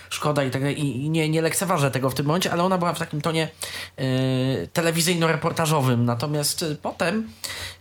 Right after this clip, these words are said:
potem była faktycznie, e, bardziej szczegółowa wypowiedź z opisem tego, jak to wszystko mniej więcej wyglądało.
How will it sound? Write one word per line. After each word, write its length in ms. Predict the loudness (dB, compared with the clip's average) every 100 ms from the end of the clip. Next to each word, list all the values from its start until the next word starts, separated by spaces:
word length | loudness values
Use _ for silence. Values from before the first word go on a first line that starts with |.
| -6
potem 280 | -2 0
była 160 | 2 2
faktycznie, 460 | 0 -2 0 2 2
e, 300 | 0 -2 -2
bardziej 300 | 0 0 0
szczegółowa 460 | -2 -2 2 2
wypowiedź 360 | 0 -2 -2 -2
z 80 | -2
opisem 420 | -2 0 2 2
tego, 400 | 2 2 2 2
jak 260 | 2 0 0
to 420 | 0 2 2 0 -4
wszystko 360 | -4 -4 -2 -2
mniej 160 | 0
więcej 220 | 0 -2
wyglądało. 560 | 0 2 2 4 2 0